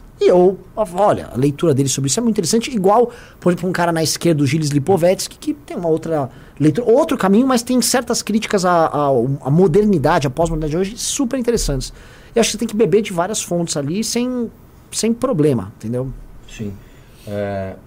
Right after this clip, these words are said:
Speaker 2: sabe um cara que tinha uma leitura correta da realidade e depois se perdeu?
Speaker 1: Hum.
Speaker 2: Polêmico, hein? Olavo de Carvalho.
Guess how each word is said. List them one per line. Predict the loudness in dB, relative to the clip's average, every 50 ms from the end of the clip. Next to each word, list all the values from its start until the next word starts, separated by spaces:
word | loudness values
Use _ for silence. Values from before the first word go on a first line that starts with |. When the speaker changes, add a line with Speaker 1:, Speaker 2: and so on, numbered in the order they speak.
| -20 -14
Speaker 2:
sabe | -10 -10 -6
um |
cara | -4 -4 -4
que | -4
tinha | -6 -6 -6
uma | -4
leitura | -4 -6 -6 -6 -8 -10
correta | -10 -8 -8 -8 -6 -4 -4 -4 -4 -6 -10 -10
da | -10 -8
realidade | -8 -8 -10 -10 -8 -8 -6 -6 -6 -8 -12 -18 -20 -20 -20 -20 -20 -20 _ -20 -20 -20 -20 _ -20 -20 -18 -16
e | -10 -10
depois | -10 -8 -8 -12 -12
se | -10
perdeu? | -12 -12 -10 -6 -8 -8 -8 -10 -14 -20 -20 -20 -20 -20 -20 -20 -20 -20 -20 -20 -12 -4
Speaker 1:
Hum. | -2 -2
Speaker 2:
Polêmico, | 0 0 -2 -4 -4 -6 -8
hein? | -10 -10 -10 -14 -16 -20 -16 -12
Olavo | -8 -8 -6 -8 -8
de | -10
Carvalho. | -14 -16 -16 -16 -16 -16 -16